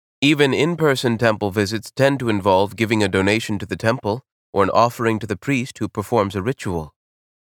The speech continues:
Nor does it strike most Hindus as strange for the supplicant to be absent. One of Narayanan's earliest memories of growing up in India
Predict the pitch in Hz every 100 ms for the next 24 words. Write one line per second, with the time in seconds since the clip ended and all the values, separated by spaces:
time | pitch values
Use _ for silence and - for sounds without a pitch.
0 | _ 110 120 107 98 95 - 117 113 -
1 | 107 123 - 120 117 95 113 90 - 113
2 | 127 95 87 - 90 - 110 101 - 95
3 | - 85 101 117 - 90 80 - _ _
4 | _ _ _ _ _ 117 143 143 127 139
5 | 127 113 107 120 110 - 117 143 135 104
6 | - 107 147 107 95 95 82 101 98 101
7 | 113 95 95 131 90 85